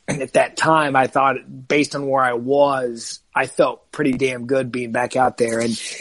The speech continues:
and it was little things. I think, I think right when my eye was able to close, I think when I could start closing my eye, I was like, "Okay, there's enough back to where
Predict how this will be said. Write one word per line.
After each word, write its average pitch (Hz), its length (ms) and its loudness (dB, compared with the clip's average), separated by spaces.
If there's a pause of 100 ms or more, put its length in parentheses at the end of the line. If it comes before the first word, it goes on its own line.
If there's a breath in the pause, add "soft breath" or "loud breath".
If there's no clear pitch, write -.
(120)
and 139 400 0 (400 loud breath)
it 196 80 8
was 185 220 2
little 208 180 6
things. 139 260 -4
I 139 60 -4
think, 233 300 -4 (120)
I 165 120 -6
think 190 280 -6
right 175 160 0
when 156 120 -14
my 147 160 -4 (100)
eye 131 320 -2
was 120 180 -12
able 120 220 -8
to 110 80 -12
close, 104 800 -8
I 127 80 -4
think 156 160 2
when 175 100 6
I 170 60 4
could 156 140 2
start 131 200 -2
closing 131 400 0
my 117 200 -4
eye, 113 520 2
I 104 40 -6
was 110 100 -10
like, 104 240 -14
"Okay, 110 540 -6 (320 soft breath)
there's 135 220 2
enough 123 520 0
back 113 600 -2
to 127 120 -6
where 113 580 -4